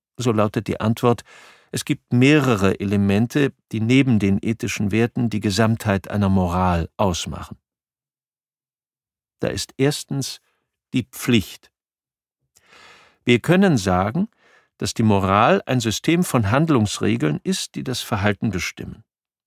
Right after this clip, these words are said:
Sie bestimmen, wie man sich in bestimmten Fällen verhalten muss. Gut handeln heißt gut gehorchen.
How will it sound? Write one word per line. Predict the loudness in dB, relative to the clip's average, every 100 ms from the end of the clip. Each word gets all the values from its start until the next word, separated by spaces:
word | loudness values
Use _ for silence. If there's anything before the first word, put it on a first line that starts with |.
| _
Sie | -6 -2
bestimmen, | -2 2 2 2 2
wie |
man | 2 2
sich | 0 -2
in | -4
bestimmten | -4 -4 -6 -4 -6
Fällen | -2 0 0 0
verhalten | 0 0 -2 -2
muss. | -6 -8 -12 _ _ _ _ _ -20 -20 -20 0
Gut | 2 2 0 0
handeln | 2 2 0 0 -4 _ -2
heißt | 0 0 -2 -4
gut | 0 0 0 -14 -8
gehorchen. | -4 0 0 0 -4 -14